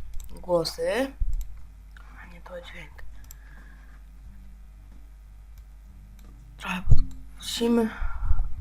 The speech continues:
i jazda. Dobra. Dobra, więc ruszamy w drogę. Drogę mamy,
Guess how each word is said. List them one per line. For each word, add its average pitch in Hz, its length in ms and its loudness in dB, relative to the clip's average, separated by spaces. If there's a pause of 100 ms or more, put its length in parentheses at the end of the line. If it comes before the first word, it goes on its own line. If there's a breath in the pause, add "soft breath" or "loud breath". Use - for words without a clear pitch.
i - 200 -14 (120)
jazda. - 440 0 (100)
Dobra. - 340 -2 (2500 loud breath)
Dobra, 170 460 2
więc 175 400 -8 (580 soft breath)
ruszamy 185 400 -4
w 160 140 -12
drogę. 208 460 6
Drogę 185 580 -2
mamy, 156 420 0